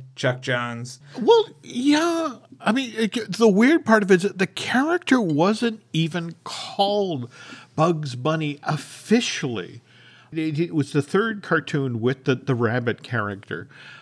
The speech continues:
Speaker 2: When for the first time, he dressed up as a female character. Uh, this was, uh, Harem Scarum, uh, released in August of thirty-nine. But yeah, the, this,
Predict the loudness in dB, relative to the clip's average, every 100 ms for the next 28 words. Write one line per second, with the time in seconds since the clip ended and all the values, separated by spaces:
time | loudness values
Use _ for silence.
0 | -12 -6 -2 2 2 2 0 0 -2 -2
1 | 0 2 2 -2 -6 -14 -20 _ 0 2
2 | 4 2 2 0 -2 -4 -2 -2 -2 -4
3 | -4 -4 -4 -4 -4 0 0 0 0 0
4 | -2 -2 0 2 4 4 4 -2 -2 2
5 | 4 2 -2 -8 -4 0 2 2 0 0
6 | 0 0 2 2 2 0 -4 0 0 0
7 | 0 -2 -2 -4 2 2 6 6 6 2
8 | 2 2 2 4 4 4 0